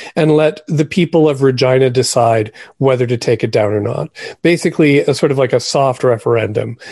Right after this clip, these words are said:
Have a, uh, have a community consultation to make the decision so the council doesn't have to.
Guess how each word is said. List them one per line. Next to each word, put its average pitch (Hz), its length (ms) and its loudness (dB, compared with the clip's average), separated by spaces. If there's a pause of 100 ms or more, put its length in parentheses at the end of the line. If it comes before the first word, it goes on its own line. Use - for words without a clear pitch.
(140)
Have 131 260 -2
a, 127 280 4
uh, 113 240 2 (380)
have 151 200 0
a 143 100 4 (160)
community 165 400 2
consultation 139 840 -2
to 135 100 -2
make 123 180 0
the 131 100 -8
decision 139 560 0 (200)
so 185 160 0
the 190 80 2
council 160 360 -2
doesn't 110 260 0
have 117 280 -4
to. 165 240 -4